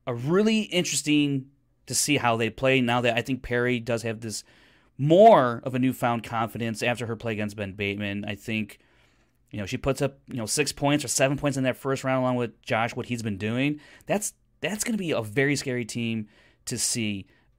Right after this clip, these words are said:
r-, right there, uh, in the first round. And then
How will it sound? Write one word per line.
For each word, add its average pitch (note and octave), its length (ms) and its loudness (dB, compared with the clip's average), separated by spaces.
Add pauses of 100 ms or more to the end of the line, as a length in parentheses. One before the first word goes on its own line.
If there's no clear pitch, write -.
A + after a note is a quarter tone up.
(160)
r-, A2 300 -10
right A#2 360 0
there, G#2+ 380 0
uh, G#2 200 -4
in A#2 100 -6
the G#2+ 80 -4
first - 360 -6
round. F#2 300 -8 (340)
And C3 140 0
then C3 320 2